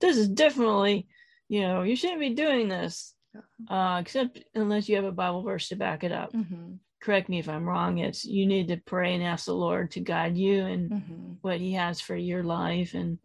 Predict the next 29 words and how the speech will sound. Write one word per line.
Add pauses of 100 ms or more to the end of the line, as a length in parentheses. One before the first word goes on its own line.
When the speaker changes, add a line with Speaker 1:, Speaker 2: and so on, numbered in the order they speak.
(240)
Speaker 2:
Yeah. (800)
Speaker 1:
the
Holy
Spirit
is
who
guides
you
and
not, (240)
I
appreciate
about
that, (440)
because
a
lot
of
my
listeners
are, (280)
are (260)
from
domestic
violence
and
Speaker 2:
Mm-hmm.
Speaker 1:
abuse
and,